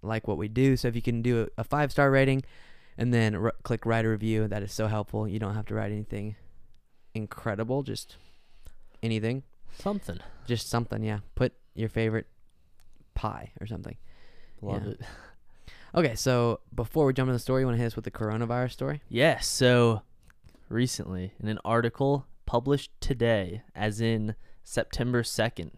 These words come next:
Speaker 1: Okay.
Speaker 2: coronavirus vaccine
Speaker 1: Mm-hmm.
Speaker 2: by this fall, if done right.
Speaker 1: Yeah. Oh, that
Speaker 2: Have
Speaker 1: could
Speaker 2: you
Speaker 1: be
Speaker 2: seen?
Speaker 1: good.
Speaker 2: There, I think there's been, like, a breakthrough recently, and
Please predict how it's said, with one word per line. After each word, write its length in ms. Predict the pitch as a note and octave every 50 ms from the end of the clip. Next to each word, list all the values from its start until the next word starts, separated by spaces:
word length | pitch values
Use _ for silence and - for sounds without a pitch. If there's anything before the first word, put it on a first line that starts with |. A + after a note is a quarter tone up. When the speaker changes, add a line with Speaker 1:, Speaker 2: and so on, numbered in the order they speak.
| - - -
Speaker 1:
Okay. 300 | - - G#2+ A2 B2+ C#3 - - - - - - - - - - - - - - - - - - - - - - _ - - - - - - - _ - - -
Speaker 2:
coronavirus 840 | - B2 A#2 A#2 A#2 B2 C3 C3+ B2+ C3+ C3+ C3+ C3 B2+ A#2 A2
vaccine 840 | G#2 A2+ G#2+ A2+ G#2+ - - - - A2+ A2 G#2 G2 F2 E2+ F#2 A2 - - - _ _ - - - -
Speaker 1:
Mm-hmm. 240 | - A#2 A2 A#2+ B2+
Speaker 2:
by 220 | C3 - G2 G2 G2+
this 240 | G2 G#2+ - -
fall, 640 | - - - B2 C3 B2+ A#2 G#2 F2 D#2 - - - - - - - - - - - - - - - - - -
if 220 | A#2 A2+ - -
done 240 | - G#2+ A2 A2 G2+
right. 320 | F2+ F2 F2+ F2+ F2 - - - - _ _ - _ - _ _ _ _ - _ - -
Speaker 1:
Yeah. 420 | C3+ C3+ C#3 C3+ C3 A#2+ A2+ G#2 G2 G2 - - - -
Oh, 300 | - B2 B2+ B2+ B2 A#2+
that 140 | A#2+ A#2 A#2
Speaker 2:
Have 80 | C3
Speaker 1:
could 20 | C3+
Speaker 2:
you 80 | C3+
Speaker 1:
be 40 | B2+
Speaker 2:
seen? 120 | A#2+ C#3 B2+
Speaker 1:
good. 60 | G#2+
Speaker 2:
There, 200 | B2+ C#3 C3+ -
I 40 | B2
think 180 | B2+ C#3 C#3 C3+
there's 100 | B2+ A#2+
been, 160 | A2 B2 B2
like, 140 | A#2 A2 -
a 40 | G#2+
breakthrough 420 | G2 G#2 A2 A#2 A#2 - - G2 F#2+
recently, 480 | F#2+ G2 G2 - - F2+ F#2 F#2+ F#2+
and 320 | F#2+ G2 G2 G2 G2+ G2